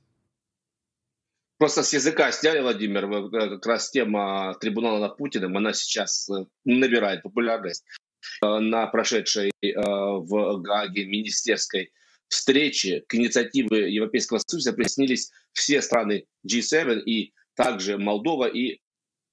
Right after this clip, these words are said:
be ready for this, Грузия. Это вообще парадоксально, учитывая, что там, по сути, у власти про-, гро-, российское правительство. Я до сих пор не мог понять. Я гуглил, гуглил, проверял, так оно и есть.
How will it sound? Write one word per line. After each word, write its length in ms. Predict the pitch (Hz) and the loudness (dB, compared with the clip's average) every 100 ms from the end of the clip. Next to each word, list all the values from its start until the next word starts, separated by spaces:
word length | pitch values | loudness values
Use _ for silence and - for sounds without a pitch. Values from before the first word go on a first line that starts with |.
| - | -16
be 200 | 90 92 | -6 -4
ready 300 | 87 120 135 | 0 2 0
for 160 | - 95 | -2 -2
this, 320 | 92 92 - _ _ _ | -4 -4 -8 _ _ _
Грузия. 540 | 95 110 127 151 95 85 | -2 2 4 2 2 -2
Это 160 | 80 95 | -4 -4
вообще 180 | - 98 | -2 -2
парадоксально, 640 | 101 95 101 - 165 131 | 0 2 2 2 2 2
учитывая, 280 | 98 107 101 | 0 -2 -2
что 160 | 104 95 | -2 0
там, 260 | 107 95 | 0 0
по 120 | - | -4
сути, 260 | 90 117 104 98 | -2 0 2 2
у 100 | 90 | 2
власти 500 | 101 101 - 95 87 - - _ - | 2 2 0 -2 -2 -14 -20 _ 4
про-, 400 | 123 127 127 117 | 4 4 2 0
гро-, 400 | 113 120 113 113 | 0 2 2 2
российское 460 | 120 127 107 110 | 0 0 -2 0
правительство. 480 | 95 120 180 127 104 | 2 0 -2 -6 -2
Я 160 | 95 98 | 0 0
до 80 | 95 | -2
сих 160 | - | -2
пор 140 | 110 95 | -2 0
не 60 | |
мог 160 | 95 92 | 2 4
понять. 300 | 98 139 147 | 4 2 0
Я 160 | 101 92 | 0 -2
гуглил, 540 | 90 117 127 120 101 | 0 0 2 2 2
гуглил, 420 | 90 113 123 117 98 | 0 0 4 4 4
проверял, 540 | 101 92 98 123 107 | 2 4 4 4 4
так 220 | 107 - | 0 0
оно 180 | 92 90 | -6 -6
и 80 | 82 | -4
есть. 400 | 95 160 - | 0 0 -2